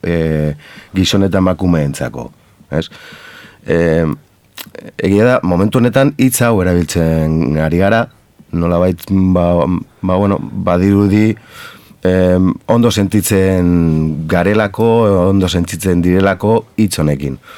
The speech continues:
Horrek ez du esan nahi beste hitz ba, asko erabili izan direnik, e, historian zehar. Lehenago,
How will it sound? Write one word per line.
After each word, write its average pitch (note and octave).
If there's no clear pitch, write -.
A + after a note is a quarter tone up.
Horrek F2
ez F2+
du F#2
esan F#2
nahi F2+
beste F2
hitz E2+
ba, F2+
asko F2+
erabili F2
izan F2
direnik, G2
e, E2
historian D#2
zehar. F2
Lehenago, E2+